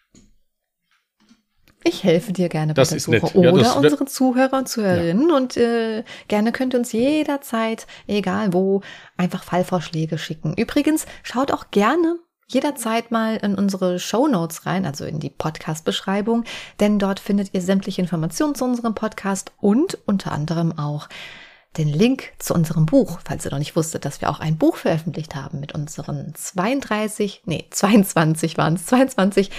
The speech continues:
Speaker 1: spannendsten Fällen plus einem Exklusivfall.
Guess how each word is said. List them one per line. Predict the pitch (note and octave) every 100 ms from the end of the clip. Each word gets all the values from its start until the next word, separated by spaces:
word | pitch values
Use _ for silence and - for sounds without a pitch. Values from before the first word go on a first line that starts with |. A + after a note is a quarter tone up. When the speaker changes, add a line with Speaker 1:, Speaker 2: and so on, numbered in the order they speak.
| -
Speaker 1:
spannendsten | - - G3 A3 G#3 - F3+
Fällen | - E3+ F3+
plus | F#3 D#3+ D#3+
einem | D#3 D#3+ E3
Exklusivfall. | - - A3 A#3+ G3 G3 F#3+ F#3 G3